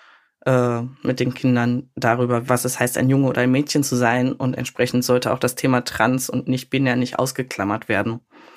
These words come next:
sondern einfach von Anfang an ein ganz normaler Teil sein des Alltags, der alltäglichen Gespräche. Es sollte einfach vorkommen in den Büchern, die wir mit Kindern lesen, in den Serien, die wir mit Kindern gucken, in den Spielen, die wir mit Kindern spielen.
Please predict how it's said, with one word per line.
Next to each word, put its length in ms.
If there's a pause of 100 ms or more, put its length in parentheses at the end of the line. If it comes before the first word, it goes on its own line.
(200)
sondern 320
einfach 320
von 160
Anfang 360
an 220
ein 40
ganz 260
normaler 340
Teil 360
sein 440 (840)
des 400 (120)
Alltags, 500
der 120
alltäglichen 500
Gespräche. 540
Es 200
sollte 280
einfach 280
vorkommen 640
in 80
den 160
Büchern, 320
die 120
wir 60
mit 180
Kindern 380
lesen, 500
in 80
den 120
Serien, 380
die 120
wir 80
mit 160
Kindern 300
gucken, 520 (560)
in 120
den 120
Spielen, 300
die 140
wir 60
mit 160
Kindern 260
spielen. 400